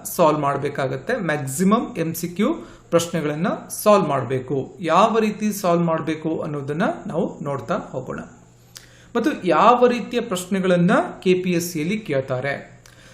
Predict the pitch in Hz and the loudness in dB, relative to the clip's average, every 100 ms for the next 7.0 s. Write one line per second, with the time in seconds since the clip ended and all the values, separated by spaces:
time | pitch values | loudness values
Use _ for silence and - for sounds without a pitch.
0 | - - 269 220 220 214 202 196 180 302 | -4 2 4 4 4 4 4 2 0 -2
1 | 170 190 180 190 190 185 190 175 175 208 | 0 0 0 2 0 0 -2 -2 -2 -2
2 | 175 - 160 160 208 220 190 165 - 185 | -2 -2 -4 0 2 4 2 0 -2 0
3 | 170 165 143 147 - 277 330 165 151 139 | 2 0 -2 -6 -2 -2 -2 -6 -4 -2
4 | 147 160 147 147 143 240 311 - 185 185 | -2 -2 -2 -2 -2 -2 -6 2 2 2
5 | 240 247 - 240 202 320 - 196 196 214 | -2 -4 -2 -2 0 -4 -4 0 0 0
6 | - 214 208 170 165 185 185 - 165 | -2 -4 -2 -2 -2 -2 -6 0 2